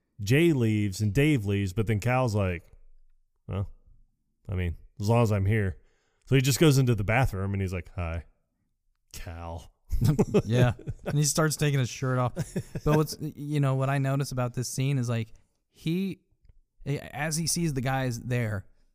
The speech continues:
Speaker 2: he's like, he's like, "All I know, I don't even know what I'm doing here." He's like, "All I know is that woman scares the shit out of me."
Speaker 1: <laughs>
Speaker 2: But I don't know why.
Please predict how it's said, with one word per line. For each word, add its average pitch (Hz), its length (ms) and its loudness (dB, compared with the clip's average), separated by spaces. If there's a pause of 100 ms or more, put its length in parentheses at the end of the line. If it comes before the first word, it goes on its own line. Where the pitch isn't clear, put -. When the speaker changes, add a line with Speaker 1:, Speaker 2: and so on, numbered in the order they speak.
(240)
Speaker 2:
he's 143 160 -4
like, 135 180 -4 (140)
he's 127 180 -4
like, 120 180 -10
"All 139 260 -4
I 139 100 2
know, 139 240 0
I 151 100 0
don't 156 120 4
even 131 100 4
know 131 100 4
what 123 80 0
I'm 110 120 0
doing 139 300 -2
here." 135 160 -4
He's 131 140 -4
like, 143 120 -8
"All 165 200 -4
I 160 60 0
know 151 240 0
is 123 140 -6
that 156 220 -4
woman 147 300 0
scares 160 480 -2
the 113 100 -2
shit - 540 -2
out 110 160 0
of 113 100 4
me." 113 100 6
Speaker 1:
<laughs> 254 60 12 (1040)
Speaker 2:
But 220 300 0 (800)
I 220 220 -2
don't 294 200 0
know 196 180 6
why. 117 1080 -2